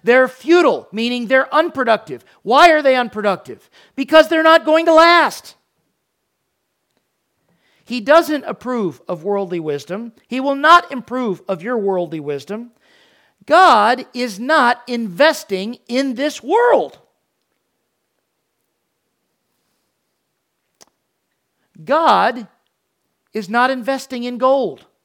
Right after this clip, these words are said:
He's not investing in the dollar. He's not building houses or buying land. God is only investing in one thing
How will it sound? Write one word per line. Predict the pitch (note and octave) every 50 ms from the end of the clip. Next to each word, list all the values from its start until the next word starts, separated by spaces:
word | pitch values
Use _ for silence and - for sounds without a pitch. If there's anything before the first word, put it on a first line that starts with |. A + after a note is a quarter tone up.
| _ _ _ _ _ _ _ _ _ _ _ _ _ _ _ _ _ _ _ _ _ _ _ _ _ _ _ _ _ _ _ _ _ _ _ _
He's | - A3+ B3 G#3+ G#3
not | B3+ B3+ C4
investing | C4+ B3+ G#3 C4 C4 B3 C4 C4+ C4 B3+ B3+
in | C4 C4
the | B3+
dollar. | B3 C4+ C4 C4+ C4+ B3+ A3 D#3 A2+ - _ _ _ _ _ _ _ _ _ _ _ _ _ _ _ _ _ _ _ _ _ _ _ _ _ _ _ _ _ _ _ _ _ _ _ _ _ _ _ _ _
He's | _ A#3 B3 G#3
not | B3+ C4+ C4 F3+ E3
building | B3+ B3+ C4+ C4 C4+ C4
houses | B3 A#3 B3 B3+ C4+ C4 C4 A3 D#3 B2+ - - - _ _
or | - A#3 G#3+
buying | F#3+ A#3+ B3 B3 B3 B3+ B3
land. | B3 B3+ C4 C4+ C4+ A#3+ F3 B2+ G2 - _ _ _ _ _ _ _ _ _ _ _ _ _ _ _ _ _ _ _ _ _ _ _ _ _ _ _ _ _ _ _ _ _ _ _ _ _ _ _ _ _ _ _ _ _ _ _ _ _ _ _ _ _ _ _ _ _ _ _ _ _ _
God | - A#3 A#3+ C4 D4 D#4 D#4+ D4+
is | B3 G3+ G3+ - -
only | A#3+ C4 C#4+ D#4 D#4+ D#4+ D#4 D#4 D#4 D#4 - -
investing | A3 A3 G#3+ F#3+ E3+ G3+ C4 C#4 B3+ - - - C4+ C#4 C4+ C4
in | - A3+ G#3+ G3+ F#3+ F3 D#3+ E3 F3
one | G#3+ C#4+ D#4+ F4 E4+ D4
thing | - D4+ C#4+ D#3 D3+ B2+ G#2 -